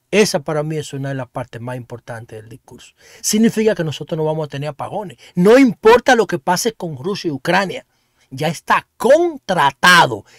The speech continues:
sea, está bajo contrato. Nada más que venga un fenómeno natural,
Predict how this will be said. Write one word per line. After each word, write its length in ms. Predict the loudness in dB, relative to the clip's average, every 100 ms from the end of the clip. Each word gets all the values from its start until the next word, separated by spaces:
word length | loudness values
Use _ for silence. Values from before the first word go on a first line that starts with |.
| _
sea, 200 | -10 -10
está 280 | -8 -4 0
bajo 240 | 0 -2
contrato. 720 | -6 -6 -8 -10 -10 -12 -16 _ _ _ _ _ _ _ _ _ _ _ _ _ _ _ -6
Nada 260 | -2 0
más 200 | 2 2
que 140 | 4 4
venga 280 | 6 4
un 140 | 2 0
fenómeno 420 | 0 0 0 -2
natural, 540 | -4 -2 4 4 2